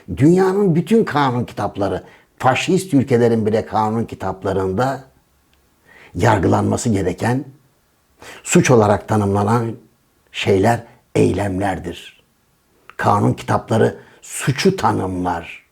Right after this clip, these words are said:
Çalmak suçtur. Falanca çalarsa suç değildir, filanca çalarsa suçtur diye bir kanun maddesi olmaz.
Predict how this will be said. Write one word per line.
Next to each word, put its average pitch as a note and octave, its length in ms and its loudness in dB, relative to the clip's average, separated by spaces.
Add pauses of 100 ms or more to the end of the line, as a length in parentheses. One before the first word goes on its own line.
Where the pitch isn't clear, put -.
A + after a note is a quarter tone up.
(460)
Çalmak G#2+ 720 2 (180)
suçtur. - 680 -6 (920)
Falanca F#3+ 640 6
çalarsa E3 580 4
suç - 360 0
değildir, G3+ 640 4 (580)
filanca E3+ 560 4
çalarsa D3+ 500 2
suçtur C#3 640 -2
diye A#2 300 0
bir F#3+ 340 0 (380)
kanun B2+ 460 0
maddesi G#2 580 -4
olmaz. G2 720 -6